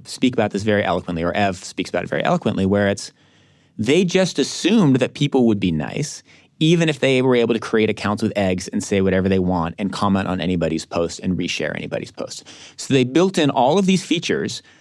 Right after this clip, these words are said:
to maximize free speech, to maximize openness, to maximize anonymity, because they thought that human nature was something that it's not. And so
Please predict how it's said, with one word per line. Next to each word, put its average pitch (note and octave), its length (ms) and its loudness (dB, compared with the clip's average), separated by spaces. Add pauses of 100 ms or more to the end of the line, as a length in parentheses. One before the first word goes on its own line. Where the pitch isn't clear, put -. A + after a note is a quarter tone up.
(140)
to - 100 -2
maximize A2 800 2
free A#2 200 2
speech, F#2 420 -2
to A2 80 2
maximize G2 640 0
openness, E2+ 400 -2
to - 100 -6
maximize G2+ 640 0
anonymity, A#2+ 600 2 (340)
because C3+ 340 0
they C#3 200 2
thought C#3+ 300 -2
that B2 120 2
human B2+ 300 4
nature A2+ 340 2
was F#2+ 520 0 (240)
something A2+ 480 0
that F#2 180 2
it's F#2 180 -2
not. E2+ 440 -4 (600)
And A2+ 200 0
so A#2 520 2